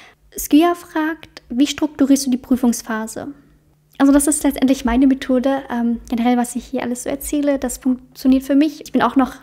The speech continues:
daran, mich weiterzuentwickeln, aber ich erzähle euch so meine Methoden und vielleicht können die euch helfen. Es muss nicht immer die beste sein oder nicht die sein, die für dich vielleicht auch funktioniert.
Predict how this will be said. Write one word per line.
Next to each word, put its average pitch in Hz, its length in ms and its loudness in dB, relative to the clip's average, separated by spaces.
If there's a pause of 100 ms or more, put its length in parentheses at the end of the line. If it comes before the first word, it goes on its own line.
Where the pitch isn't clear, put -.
daran, 240 280 0
mich 226 160 -4
weiterzuentwickeln, 285 960 -2
aber 226 300 -8 (560)
ich - 80 -10
erzähle 262 320 0
euch 233 100 -6
so 254 100 -6
meine 285 200 4
Methoden 277 540 0
und 233 420 -2
vielleicht 262 280 0
können 254 180 2
die 240 100 -2
euch - 180 -12
helfen. 285 440 -2 (100)
Es - 80 -4
muss 277 160 6
nicht 285 140 0
immer 262 160 2
die 247 100 4
beste 247 320 0
sein 262 300 0
oder 233 340 -2 (160)
nicht 240 240 -4
die 262 100 6
sein, 240 220 2
die 240 140 -2
für - 100 -4
dich 247 220 0
vielleicht - 260 -6
auch - 60 -14
funktioniert. - 560 -8